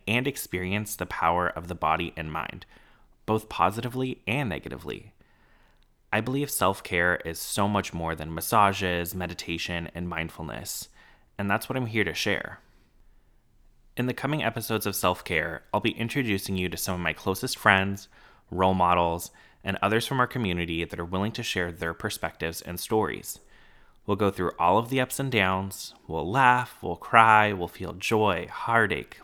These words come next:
belonging, empathy, hope, and above all else, a sense of togetherness. I'll share more on my opinion of self-care,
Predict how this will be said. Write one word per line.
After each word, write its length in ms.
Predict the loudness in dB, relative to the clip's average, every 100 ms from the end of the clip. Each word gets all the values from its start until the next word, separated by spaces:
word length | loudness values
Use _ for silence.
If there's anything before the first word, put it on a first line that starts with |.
| -6
belonging, 680 | 0 4 4 4 -4 -10 -10 -6
empathy, 520 | -4 -4 -8 -8 -8 -10
hope, 500 | 0 4 4 0 -12 -20 -20 -20 _ _ -10
and 100 | -6
above 320 | 0 4 6
all 200 | 8 6
else, 460 | 4 2 0 -6 -12 -14 -8
a 40 |
sense 340 | -6 -4 -6
of 100 | -8
togetherness. 800 | -10 -8 -6 -6 -10 -10 -12 -14 _ _ _ -20 -20 _ _ _ _ _ _ _ -2
I'll 100 | 0
share 280 | 2 0 0
more 300 | 0 2 4
on 100 | 2
my 120 | 0
opinion 420 | -2 -2 -2 0
of 100 | -2
self-care, 760 | 0 0 0 -4 -2 -2 -6